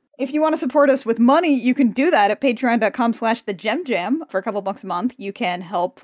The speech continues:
uh, support not only the Gem Jam, but our other projects like I Will Fight You,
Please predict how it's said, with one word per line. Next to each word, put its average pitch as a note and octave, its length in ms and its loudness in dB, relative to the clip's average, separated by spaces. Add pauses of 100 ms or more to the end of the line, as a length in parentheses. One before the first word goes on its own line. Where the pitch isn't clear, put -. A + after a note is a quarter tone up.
uh, F3+ 140 0
support F#3+ 340 -4
not F3+ 200 -2
only F#3 180 -6
the E3+ 60 -12
Gem F#3 180 -2
Jam, F#3 300 -4
but E3+ 420 -2
our F#3 240 -8
other F#3 220 0
projects F#3 500 -4
like E3+ 240 -6
I F#3 160 2
Will F3+ 180 0
Fight C#4+ 360 -2
You, G3 400 -4